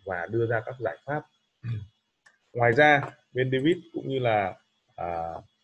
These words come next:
mọi người cũng đã tìm hiểu về G X, một trong những giải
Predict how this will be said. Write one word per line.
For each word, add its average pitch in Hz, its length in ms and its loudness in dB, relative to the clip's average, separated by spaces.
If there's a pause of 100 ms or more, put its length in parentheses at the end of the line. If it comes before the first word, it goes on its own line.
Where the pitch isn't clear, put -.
(320)
mọi 104 140 0
người 101 360 4
cũng 127 160 -10
đã 143 440 -2 (360)
tìm 101 140 -2
hiểu 92 200 0
về 87 200 0
G 117 260 0
X, - 380 -2
một 95 160 -4
trong 113 160 -2
những 139 160 -10
giải 80 140 -4